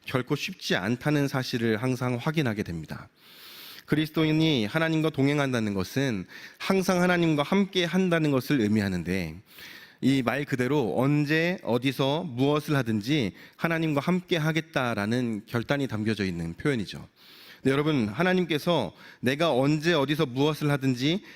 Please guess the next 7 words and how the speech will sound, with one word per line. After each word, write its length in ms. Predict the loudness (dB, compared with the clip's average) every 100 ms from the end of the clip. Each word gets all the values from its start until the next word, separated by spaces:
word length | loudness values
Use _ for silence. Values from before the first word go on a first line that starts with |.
| -10
항상 400 | -2 0 0 0
함께 340 | 2 2 2
하시면서 460 | 0 2 2 2 2
나를 240 | 0 0
지켜보신다"라고 1000 | -2 -4 -2 0 0 2 2 2 0 -2
생각했을 500 | -2 -2 -4 -6 -6
때 320 | -2 -2 -2